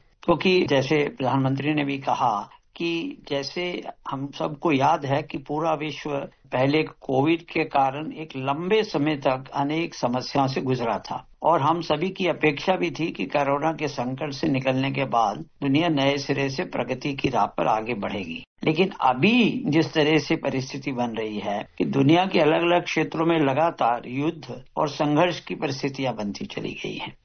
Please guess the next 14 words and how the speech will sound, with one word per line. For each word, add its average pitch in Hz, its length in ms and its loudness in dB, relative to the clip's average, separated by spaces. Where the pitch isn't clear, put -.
और 160 140 2
अभी 156 240 4
वर्तमान 156 580 4
में 175 200 2
भी, 170 340 2
जैसा 131 240 0
प्रधानमंत्री 117 580 -8
ने 113 120 -6
भी 110 120 -8
कहा, 113 260 2
कि 120 180 -6
हमारे 143 300 0
पड़ोस 156 600 0
में 104 300 -8